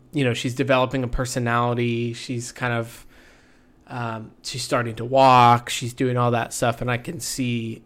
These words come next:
I, I'm excited for them, but I can only imagine what that would be for, you know, your own kids.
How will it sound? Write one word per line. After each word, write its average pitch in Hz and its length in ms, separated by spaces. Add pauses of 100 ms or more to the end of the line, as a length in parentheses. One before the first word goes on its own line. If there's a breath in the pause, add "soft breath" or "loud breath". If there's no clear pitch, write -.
I, 139 320
I'm 147 260
excited 170 640 (380)
for 175 200
them, 185 500 (420)
but 127 180
I 123 140
can 127 220
only 127 260
imagine 117 440
what 113 140
that 120 160
would 117 120
be 117 160
for, - 460 (580)
you - 100
know, - 180 (360)
your 143 140
own 123 140
kids. - 480